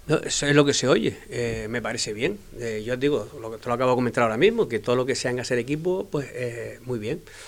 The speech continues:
Y nada más, no tengo nada que decir sobre el tema ese, ¿no?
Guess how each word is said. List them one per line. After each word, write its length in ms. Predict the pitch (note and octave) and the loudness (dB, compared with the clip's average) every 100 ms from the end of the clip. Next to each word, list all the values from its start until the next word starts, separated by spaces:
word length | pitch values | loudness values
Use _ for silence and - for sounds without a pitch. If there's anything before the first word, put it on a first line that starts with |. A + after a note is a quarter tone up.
| - - - - | -18 -18 -18 -8
Y 680 | C3+ B2 A#2+ A#2 A2+ G#2+ G#2+ G#2 | -2 -2 -2 -2 -4 -6 -8 -10
nada 160 | G#2+ A2 | -8 -6
más, 120 | C#3 | -6
no 80 | B2 | -6
tengo 180 | G#2+ G#2+ | -6 -8
nada 120 | G2+ | -8
que 80 | G#2+ | -10
decir 240 | - F3 | -6 -6
sobre 220 | - A2+ | -4 -6
el 60 | G2+ | -8
tema 240 | A#2+ G#2 | -10 -10
ese, 180 | - - | -10 -10
¿no? 100 | D3+ | -10